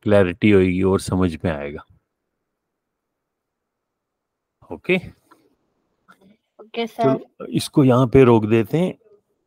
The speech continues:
Speaker 1: तो आप इनको, अभी आपके पास और जो भी half an hour या twenty minutes है, उसमें आप practice करो, आप अपने mobile में या आप लैप-,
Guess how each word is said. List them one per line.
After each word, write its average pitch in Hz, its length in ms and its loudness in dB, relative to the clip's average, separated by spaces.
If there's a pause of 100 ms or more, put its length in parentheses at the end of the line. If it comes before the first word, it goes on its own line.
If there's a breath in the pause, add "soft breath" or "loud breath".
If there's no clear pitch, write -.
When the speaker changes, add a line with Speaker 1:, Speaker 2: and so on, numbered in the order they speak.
(480)
Speaker 1:
तो - 180 -8 (100)
आप 117 260 0
इनको, 131 440 4 (300)
अभी 110 280 -2
आपके 98 260 0
पास 113 320 -2
और 113 220 2 (720)
जो 101 140 -8
भी 101 280 -8 (340)
half 95 160 -4
an 101 180 -2
hour 98 260 -2
या 92 160 -6
twenty 95 420 -8
minutes 95 440 -8
है, 160 140 -12 (600)
उसमें 110 300 -14
आप 101 140 -12
practice 95 420 -12
करो, 104 240 -4
आप 98 220 -2
अपने - 260 -10
mobile 92 520 -2
में 98 200 -2
या 101 180 0
आप 101 240 0 (120)
लैप-, 98 320 0